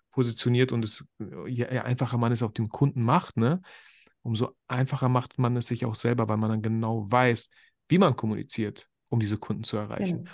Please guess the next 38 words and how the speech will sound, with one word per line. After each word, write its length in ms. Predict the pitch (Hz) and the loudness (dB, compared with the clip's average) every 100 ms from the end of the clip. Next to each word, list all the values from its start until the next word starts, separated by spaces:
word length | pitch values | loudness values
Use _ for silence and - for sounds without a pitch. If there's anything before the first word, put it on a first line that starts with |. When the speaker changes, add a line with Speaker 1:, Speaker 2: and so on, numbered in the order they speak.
| - | 2
Speaker 1:
Und 140 | 170 | 6
nicht 200 | 208 202 | 6 6
einfach, 280 | 175 170 151 | 2 2 0
wie 60 | 160 | 0
du 100 | 147 | -2
schon 140 | 156 | -2
Speaker 2:
Ja. 40 | |
Speaker 1:
am 80 | 139 | -2
Anfang 300 | 151 180 135 | -2 2 2
erwähnst, 340 | 123 123 135 135 | 2 2 0 0
und 60 | |
damit 180 | 127 123 | -2 -2
schließen 280 | - 147 131 | 0 0 2
wir 60 | 113 | 0
auch 60 | |
diesen 300 | 113 107 101 | 0 -4 -4
Bogen, 220 | 104 110 110 - - | -4 -4 -4 -10 -2
wenn 120 | 127 | 2
du 80 | 127 | 2
einfach 300 | 120 123 - | 2 -4 -6
jeden 360 | - 120 139 | 0 4 6
erreichen 420 | 123 101 104 107 110 | 6 2 0 -2 -2
möchtest, 240 | 107 - | -4 -4
erreichst 420 | - 113 107 - | -8 -6 -8 -6
du 60 | 117 | -6
niemanden. 640 | 107 110 127 104 101 104 - - _ _ _ | -2 2 4 4 0 -8 -12 -20 _ _ _
So, 280 | - 98 113 _ _ _ _ _ _ | -12 -10 -12 _ _ _ _ _ _
irgendwie 260 | 117 110 110 | -6 -4 -4
nicht 160 | 113 | -4
ganz 300 | - 110 107 | -2 -2 -2
glaubwürdig. 560 | - 104 - 95 - - _ - - - _ _ | 0 -2 -2 -6 -6 -10 _ -20 -20 -20 _ _
Stefanie, 460 | 143 139 120 101 - | 2 6 6 4 2
vielleicht 300 | 127 131 143 | 2 4 4
noch 220 | 131 135 | 2 2
ein 120 | 127 | -4
paar 220 | 131 127 | 0 2
letzte 300 | 127 131 131 | 0 -2 -4
Sätze. 580 | 120 131 - 143 135 127 | 0 0 0 0 0 -2